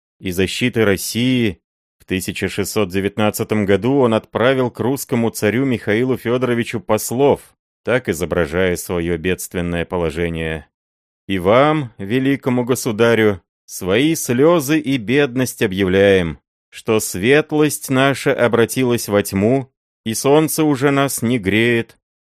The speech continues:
и месяц нас не освещает, и день наш светлый учинился ночью.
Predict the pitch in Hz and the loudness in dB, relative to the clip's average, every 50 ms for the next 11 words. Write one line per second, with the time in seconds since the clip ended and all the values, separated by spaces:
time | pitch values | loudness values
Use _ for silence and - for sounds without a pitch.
0 | _ _ - 90 90 85 92 107 120 135 135 - - 123 - - 123 117 120 123 | _ _ -8 -6 -4 -2 -2 0 0 0 0 -2 -4 -6 -4 -4 -2 -2 0 -2
1 | 117 - - 101 104 107 107 - - 110 104 95 - - - 92 92 92 92 92 | -2 -4 -4 -2 0 0 0 -2 -2 -4 -4 -4 -4 -2 0 2 2 4 2 2
2 | 90 - - _ _ _ _ _ _ _ _ _ _ _ - 104 117 104 87 107 | 0 -4 -10 _ _ _ _ _ _ _ _ _ _ _ -4 -2 -2 0 2 2
3 | 147 170 175 170 165 160 160 160 143 - - - - - - - - 117 107 117 | 2 4 2 2 0 0 0 0 -2 -4 -10 -14 -14 -10 -10 -6 -4 -2 0 2
4 | 139 151 156 - - 143 147 143 139 143 - _ 123 113 - - 113 101 107 135 | 2 2 0 0 -2 0 0 0 0 -2 -2 _ -4 -4 -2 -2 0 0 2 2
5 | 147 151 127 - - 143 120 117 127 135 127 - - 117 104 92 82 71 - | 0 0 -2 -2 -2 0 0 2 2 0 0 -2 -2 0 2 2 2 0 -4